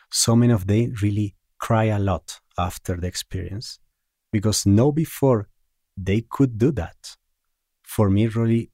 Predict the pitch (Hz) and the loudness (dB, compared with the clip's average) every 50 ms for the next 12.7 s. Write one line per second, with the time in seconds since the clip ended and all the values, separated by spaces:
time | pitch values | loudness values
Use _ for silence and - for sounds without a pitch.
0 | _ _ - 110 98 101 95 - - - - - 123 101 101 95 98 98 - _ | _ _ -8 -6 -4 -4 -4 -4 -4 -6 -6 -6 -4 -2 0 0 0 -2 -4 _
1 | - 104 98 104 107 120 - - 131 127 123 123 123 123 110 98 98 - - - | -4 0 2 2 2 2 2 2 2 2 4 4 2 2 2 0 -2 -4 -2 -2
2 | - - - 104 98 95 - - - - - 104 104 117 135 139 - _ _ _ | -2 0 0 -2 -2 -2 -6 -6 -8 -2 -2 0 0 0 -4 -6 -10 _ _ _
3 | _ _ _ _ _ _ _ _ _ _ _ _ _ - - - - - 101 92 | _ _ _ _ _ _ _ _ _ _ _ _ _ -12 -10 -6 -4 -2 -2 -2
4 | 90 87 85 - - 110 101 101 95 98 98 95 92 92 95 95 98 92 98 95 | -2 -4 -4 -6 -4 -2 -2 -2 0 0 0 2 2 0 0 0 0 0 0 0
5 | 95 92 92 - _ _ _ _ _ _ _ _ - 98 92 92 95 95 - - | 0 -2 -4 -8 _ _ _ _ _ _ _ _ -4 -2 -2 -2 -2 -4 -8 -6
6 | - 101 95 - _ _ - - 95 92 92 90 90 90 87 87 92 107 - _ | -6 -6 -6 -8 _ _ -6 -2 -2 0 0 -2 -2 -4 -6 -8 -10 -12 -14 _
7 | _ _ _ _ _ _ _ _ _ _ _ _ _ _ _ _ _ - - 101 | _ _ _ _ _ _ _ _ _ _ _ _ _ _ _ _ _ -4 0 0
8 | 95 90 92 92 85 98 98 101 107 101 - - - - _ - - - 107 104 | 2 2 0 0 0 0 2 2 0 -4 -8 -18 -20 -20 _ -14 -12 -10 -8 -6
9 | 104 104 104 104 107 - - 104 101 98 95 - - 104 95 - - - - 92 | -6 -6 -6 -8 -10 -10 -10 -8 -8 -8 -6 -4 -4 -4 -4 -4 -6 -8 -6 -6
10 | 90 87 104 - _ - 101 95 - - - 95 95 98 98 _ _ _ _ _ | -6 -6 -8 -10 _ -6 -6 -4 -4 -4 -4 -2 -2 -4 -6 _ _ _ _ _
11 | _ _ _ _ _ _ _ _ _ _ - - _ _ _ - 123 107 104 - | _ _ _ _ _ _ _ _ _ _ -20 -20 _ _ _ -2 0 0 0 0
12 | - - 98 95 92 87 - _ - 95 92 87 - - | 0 -2 0 0 -2 -4 -6 _ -6 -6 -4 -4 -6 -10